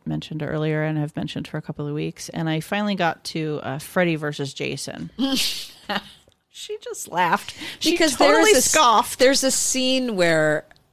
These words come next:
Speaker 2: I'll never forget this. My friend and I, I'm gonna say an old word,
Speaker 1: Mm.
Speaker 2: rewound this three times.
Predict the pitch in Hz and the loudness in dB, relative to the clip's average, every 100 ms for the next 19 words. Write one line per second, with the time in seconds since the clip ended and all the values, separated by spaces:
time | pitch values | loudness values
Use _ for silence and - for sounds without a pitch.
0 | _ - 180 180 185 196 180 208 160 160 | _ 0 2 4 2 0 -4 0 0 0
1 | 160 170 - 180 180 165 156 _ _ _ | 0 -2 0 0 2 0 -2 _ _ _
2 | _ _ _ 151 143 143 - 151 151 156 | _ _ _ -12 -6 -4 0 0 0 -2
3 | 165 220 185 156 165 - 214 185 170 208 | -4 -2 -2 -2 -6 -10 -10 -8 -2 -2
4 | 180 185 202 208 147 147 - - 160 185 | 2 4 4 2 0 0 0 -2 -4 -4
5 | - 175 381 | 0 4 6